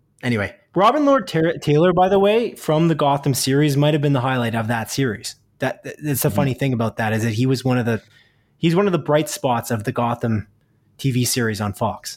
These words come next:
Speaker 2: Yeah, I agree.
Speaker 1: It is actually not a bad series. I didn't hate it. It's just, again, the, the,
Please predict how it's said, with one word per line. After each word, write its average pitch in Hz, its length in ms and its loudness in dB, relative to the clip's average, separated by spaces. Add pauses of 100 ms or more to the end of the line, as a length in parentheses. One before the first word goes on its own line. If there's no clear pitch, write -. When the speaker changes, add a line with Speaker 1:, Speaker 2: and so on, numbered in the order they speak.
Speaker 2:
Yeah, 123 180 0
I 131 40 0
agree. 101 440 -8
Speaker 1:
It 175 100 2
is 302 140 0
actually 233 440 0
not 170 280 4
a 165 60 2
bad 135 380 -2
series. 120 420 -2
I 110 60 -2
didn't 170 240 2
hate 139 280 0
it. 101 160 -6
It's 123 180 -4
just, 147 240 -4 (340)
again, 180 340 2
the, 160 240 2
the, 165 320 -4